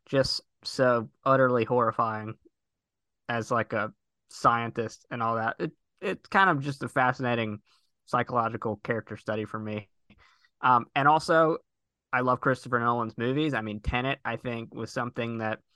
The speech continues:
I was looking forward to, and then I was skeptical of, and then ended up really enjoying.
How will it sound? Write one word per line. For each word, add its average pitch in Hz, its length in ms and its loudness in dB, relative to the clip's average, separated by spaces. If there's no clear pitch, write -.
I 113 100 -4
was 113 120 -2
looking 120 240 -2
forward 120 380 0
to, 120 320 0
and 107 180 -4
then 110 480 -6
I 107 180 -6
was 107 280 -8
skeptical 117 580 -2
of, 110 260 2
and 113 200 -6
then 107 80 -8
ended 107 220 -2
up 107 160 -4
really 107 240 -4
enjoying. 107 480 -4